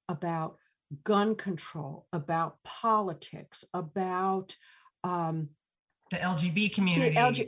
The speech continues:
Speaker 2: all
Speaker 1: yes,
Speaker 2: of
Speaker 1: the
Speaker 2: that,
Speaker 1: L G B T Q
Speaker 2: all of it.
Speaker 1: community, and the,
Speaker 2: Ah.
Speaker 1: and they're allies, they're amazing allies. I mean, that, that generation is,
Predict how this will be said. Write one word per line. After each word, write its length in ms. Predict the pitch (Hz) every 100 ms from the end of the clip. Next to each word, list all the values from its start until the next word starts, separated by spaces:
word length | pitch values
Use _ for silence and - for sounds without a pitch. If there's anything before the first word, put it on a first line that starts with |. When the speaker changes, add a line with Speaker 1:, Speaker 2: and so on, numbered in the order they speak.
| 233
Speaker 2:
all 220 | 247 285
Speaker 1:
yes, 100 | 185
Speaker 2:
of 60 | 147
Speaker 1:
the 60 | 170
Speaker 2:
that, 200 | 190 190
Speaker 1:
L 40 |
G 80 | 233
B 140 | 277
T 160 | 233 285
Q 80 | 233
Speaker 2:
all 220 | 175 294
of 120 | 147
it. 60 | -
Speaker 1:
community, 280 | 240 226 - _ _ -
and 180 | 247 240
the, 120 | 233
Speaker 2:
Ah. 40 | -
Speaker 1:
and 180 | 233 226
they're 280 | 233 240 - -
allies, 720 | 226 269 294 262 185 175 -
they're 240 | 226 220
amazing 600 | 220 226 233 247 254 240 -
allies. 500 | 214 226 240 185 165
I 120 | -
mean, 200 | 240 214 -
that, 340 | 240 294 320 - _ _ _ _ -
that 340 | 170 233 320
generation 1160 | - 320 247 262 226 208 208 - 202 185 180 180 _ _ _ _ _ 220
is, 380 | 208 202 202